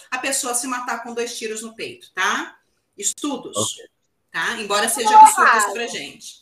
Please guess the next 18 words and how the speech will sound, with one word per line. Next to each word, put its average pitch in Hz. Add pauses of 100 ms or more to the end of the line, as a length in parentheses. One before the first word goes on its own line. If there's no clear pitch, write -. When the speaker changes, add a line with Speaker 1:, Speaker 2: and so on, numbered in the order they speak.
Speaker 3:
Não 320
é 381
uma 392
coisa 359
tão 349
inédita, 220
mas 277
acontece. 554
Speaker 1:
Tá? 117
Speaker 2:
É, -
é 135
raro, 147
Speaker 1:
Agora, 160
Speaker 2:
mas 156
Speaker 1:
vai, 156
Speaker 2:
acontece. 160
Speaker 1:
Rick. - (200)
Speaker 2:
Beleza. 110